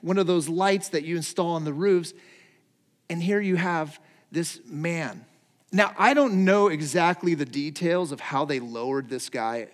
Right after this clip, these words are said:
down because I'm thinking, like, "How did you do that?" I mean, honestly, like, did, did you just be like, "Hey, Jesus, I know you're strong. Just, uh, we're gonna drop him on three," you know? Like, I did, they didn't say that.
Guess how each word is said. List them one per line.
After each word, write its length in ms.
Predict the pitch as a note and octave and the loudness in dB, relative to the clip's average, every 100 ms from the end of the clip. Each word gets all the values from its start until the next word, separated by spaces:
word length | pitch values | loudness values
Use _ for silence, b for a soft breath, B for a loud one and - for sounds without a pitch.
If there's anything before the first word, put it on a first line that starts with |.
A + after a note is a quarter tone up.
| - | -12
down 320 | A#2+ A#2 D3 | -8 -4 -4
because 240 | C3 C#3 C3 | -6 -10 -12
I'm 120 | A2 | -10
thinking, 320 | C3+ B2+ A#2+ | -10 -8 -8
like, 140 | A2 | -10
"How 200 | - - | -10 -10
did 180 | D#4+ C4 | -8 -8
you 120 | E3+ A#2+ _ | -10 -14 _
do 260 | - B2+ G#3 | -16 -10 -8
that?" 300 | C4+ F2+ - B B B B | -6 -6 -8 B B B B
I 120 | E3 | 0
mean, 280 | G3 G3+ F3+ - | 2 2 0 -2
honestly, 560 | C#3+ D#3+ G3 - G#3 G3+ | -4 -4 -6 -6 -4 -2
like, 220 | D3+ A#2 | -2 -4
did, 220 | B2 A2 B B B B | -14 -16 B B B B
did 160 | C#3+ C3+ | -10 -6
you 80 | |
just 180 | C#3+ E3 | -4 -4
be 80 | F3+ | -4
like, 140 | D3 | -4
"Hey, 180 | - G3 | -4 -6
Jesus, 540 | E3 D#3+ G3 F#3+ D#3+ E3 | -6 -6 -6 -6 -8 -8
I 80 | |
know 160 | E3 F#3 | -6 -6
you're 160 | F#3 F3+ | -4 -4
strong. 340 | - G3 E3 | -4 -6 -6
Just, 180 | C#3 - | -10 -10
uh, 60 | E3+ | -6
we're 140 | E3 | -4
gonna 200 | G3+ G3 | -2 -2
drop 420 | C#3 C3 G#3 G3+ G#3 | -2 -4 0 0 0
him 160 | G3 | 2
on 160 | F#3+ F3+ | 2 0
three," 280 | - G3 D3+ | -4 0 0
you 180 | B2 | 0
know? 160 | C3+ D#3+ | -2 2
Like, 220 | F#3+ F3+ | 2 4
I 80 | G#3 | 4
did, 160 | G#3+ F#3+ | 6 4
they 100 | A3 | 4
didn't 200 | B3 F#3+ | 2 -4
say 360 | - B3 A3+ | -2 4 4
that. 320 | F#3 C#3 G#2+ | 4 2 0